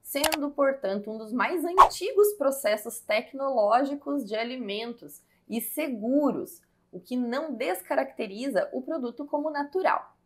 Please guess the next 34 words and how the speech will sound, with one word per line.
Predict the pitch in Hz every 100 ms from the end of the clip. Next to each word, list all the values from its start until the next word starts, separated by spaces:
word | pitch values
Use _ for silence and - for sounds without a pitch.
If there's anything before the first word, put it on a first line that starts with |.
| _ _ _ _ _ _
Entre | 269 359 359 320
as | 294 247
opções | 247 - 233 262 208
de | 208
peixes | - - 240 311 330 302 226
enlatados, | 220 226 208 180 - 170 160 180 185 202 - _ _ _ _
o | 254
atum | 311 349 - 320 359 349 -
é |
o | 320
que | 330
tem | 330 330
o | 330
maior | 320 311 311
consumo | 370 381 381 302 294
no | 302
Brasil. | 269 330 349 180 - - _
Porém, | 247 226 190 247 285 _ _
a | - 330
sardinha | - 415 403 294 185 185 294 269 147
é | - 330
mais | 330 254 262 466 381
benéfica | 240 220 208 208 285 - 254
para | 247 226
os | -
pets | - 160 185 -
devido | 220 262 330 196 214 247 - -
à | 294
sua | - - 349
alta | 247 202 233 285 294
concentração | 285 294 302 359 285 269
de | 294
ômega | 294 311 403
três, | 427 160 - - -